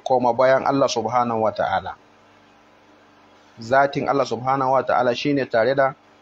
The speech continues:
wannan abun da yake koma bayansa ne subhanahu wa ta'ala. Kun ga ya ce,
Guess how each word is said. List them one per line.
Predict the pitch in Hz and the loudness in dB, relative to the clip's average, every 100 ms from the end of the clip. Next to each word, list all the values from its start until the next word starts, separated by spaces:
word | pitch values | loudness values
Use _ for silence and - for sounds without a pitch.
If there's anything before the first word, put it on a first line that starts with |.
| _ _ _ _ _ _ - | _ _ _ _ _ _ -10
wannan | - 123 131 147 135 143 | -4 0 2 2 2 0
abun | 135 135 | 0 0
da | 123 | 0
yake | 123 127 | -2 -2
koma | - 117 | -2 -2
bayansa | 117 123 131 131 127 | 2 2 2 0 -4
ne | 127 | -4
subhanahu | - 110 107 120 113 110 | -6 -6 -2 -2 -2 -4
wa | 101 | -2
ta'ala. | - 98 95 - _ _ _ - - - - _ - | -2 -4 -6 -14 _ _ _ -20 -20 -20 -20 _ -16
Kun | 117 | -4
ga | 120 | 0
ya | 127 123 | 0 -2
ce, | 131 120 | -4 -6